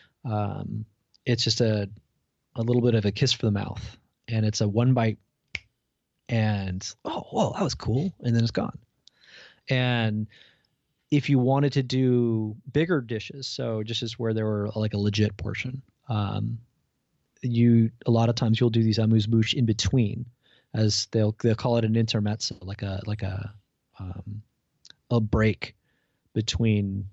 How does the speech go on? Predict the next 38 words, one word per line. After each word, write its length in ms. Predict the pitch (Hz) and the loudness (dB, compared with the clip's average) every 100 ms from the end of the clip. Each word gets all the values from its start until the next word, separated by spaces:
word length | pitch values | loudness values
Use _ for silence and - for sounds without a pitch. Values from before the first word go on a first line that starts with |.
| - | -4
regular 360 | 135 107 104 104 | 0 0 -2 -4
courses 600 | - 98 - - - - - | -4 -4 -4 -4 -4 -6 -6
that 120 | 107 | -2
will 120 | 113 | -2
just 240 | 110 101 - | 0 -2 0
kinda 180 | 107 98 | 0 2
wake 320 | 110 135 127 | 2 0 2
you 160 | 117 | 2
up 300 | 117 107 101 - | 2 0 -4 -8
or, 320 | 110 104 101 107 _ _ _ | -6 -6 -8 -12 _ _ _
or 260 | - 113 107 | -2 0 0
jar 420 | 104 - 117 123 | 0 2 2 4
you 400 | 123 117 113 107 104 | 4 4 4 2 0
back 220 | - 113 | -4 -2
awake, 480 | 104 101 101 95 - | -6 -4 -4 -6 -8
you 40 | 110 | -4
know, 280 | 110 107 104 | 0 0 0
or, 640 | 101 104 101 98 98 92 - | -2 -2 -4 -2 -2 -2 2
or 180 | 113 101 | 2 4
change 360 | - 139 135 | 4 4 2
the 60 | 123 | 2
conversation 640 | - 117 107 - 107 - | 0 0 0 0 0 -2
at 80 | 104 | -8
the 60 | - | -6
table. 540 | - 107 101 92 95 | -2 -2 -2 -6 -6
And 160 | 107 107 | -6 -4
so 100 | 120 | -2
there's 240 | 110 - - - - _ | -2 -2 -8 -20 -20 _
these, 340 | 117 123 113 - | 2 4 4 2
these 200 | 117 110 | 0 2
one 240 | 117 131 | 4 4
little 160 | 131 113 | 4 2
one 260 | 123 135 | 2 2
bite 240 | 120 113 104 | 2 0 -4
master, 520 | 135 113 107 107 - 123 | -6 -2 -2 -2 -2 0
I 40 | |
mean, 180 | 127 139 | 4 4
they're, 180 | 156 | 2